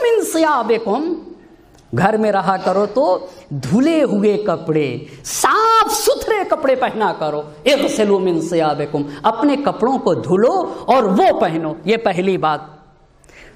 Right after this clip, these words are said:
दूसरी बात, ये बताइए हम कंघी कब करते हैं? जब घर से निकलते हैं। इमाम ने कहा, "नहीं, खुजू मिन शुऊरिकुम।"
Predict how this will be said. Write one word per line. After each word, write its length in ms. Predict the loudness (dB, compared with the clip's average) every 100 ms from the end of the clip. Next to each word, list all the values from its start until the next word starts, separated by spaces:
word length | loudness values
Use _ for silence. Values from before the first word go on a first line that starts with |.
| -12 0
दूसरी 420 | 2 2 0 2
बात, 360 | 2 0 -2 0
ये 80 | 0
बताइए 340 | 2 0 2
हम 220 | 2 0 0
कंघी 340 | 0 0 0
कब 220 | 0 -2
करते 320 | -2 -4 -4
हैं? 120 | -8 -8 -16 -20 -20 -20 -20 -20 -20 -20 -18 -18 -4 0
जब 200 | 0 0
घर 260 | 0 0
से 140 | 2 2
निकलते 500 | 2 2 0 0 -2
हैं। 180 | 0
इमाम 360 | 0 2 2 2
ने 120 | 0
कहा, 140 | 0 0
"नहीं, 360 | 0 0 0 -4 -10
खुजू 440 | 0 0 2 2 4
मिन 260 | 4 4
शुऊरिकुम।" 880 | 2 0 2 2 2 2 0 -4 -8